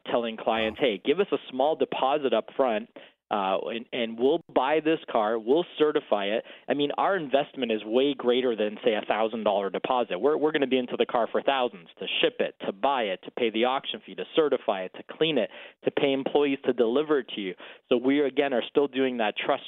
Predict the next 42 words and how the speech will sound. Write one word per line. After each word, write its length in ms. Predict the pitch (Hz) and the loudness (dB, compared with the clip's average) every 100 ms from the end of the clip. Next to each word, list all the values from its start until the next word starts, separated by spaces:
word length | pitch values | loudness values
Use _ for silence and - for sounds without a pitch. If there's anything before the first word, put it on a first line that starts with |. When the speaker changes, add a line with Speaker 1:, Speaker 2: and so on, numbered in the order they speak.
| - | -4
Speaker 1:
trust 200 | 185 220 | -2 -2
thing, 240 | - 117 117 - - - | 0 0 -2 -10 -14 -6
and 140 | 120 | -2
then 80 | 127 | 0
the 80 | 123 | 0
clients 380 | - 143 143 - | -2 0 -2 0
get 160 | 131 - | -2 -2
to 80 | 117 - | -10 -8
see 160 | 190 | -4
the 100 | 254 | -2
car, 380 | 160 131 113 113 - - _ | 0 0 2 0 -4 -20 _
test 180 | - 202 - | -2 -2 0
drive 320 | 127 113 110 | 0 0 0
it 140 | 117 113 | -2 0
for 80 | 120 | 0
their 160 | 107 104 | 0 0
first 260 | - 131 - | 0 0 0
time 300 | 143 120 110 | -2 0 0
ever, 360 | 156 143 113 120 - - | 0 2 0 -2 -10 -4
and 200 | 117 123 | -2 0
make 160 | 135 135 - | 0 0 0
sure 240 | 135 135 | 2 2
that 180 | 120 110 | 0 0
there's 160 | 104 101 | -2 -4
no 140 | 95 90 | -8 -8
scratches, 500 | - 196 180 - 151 | -2 0 0 0 0
no 160 | 127 110 | 0 0
dents, 380 | 107 143 160 - | 2 0 0 -4
and 280 | 110 113 117 | -6 -4 0
then 180 | 151 160 | 0 2
they 140 | 139 | 0
pay 240 | - 120 | 2 0
us 80 | 117 - | 0 -2
in 120 | 110 - | -6 -2
full 260 | 120 113 110 - | 2 2 2 0
or 280 | 185 139 131 - | 2 0 -2 0
sign 240 | 127 123 | 0 0
the 100 | 117 | 0
rest 240 | 104 110 - | 0 -2 -2
of 100 | 107 | -2
the, 340 | 107 107 - | 0 0 0
the 100 | 113 | -4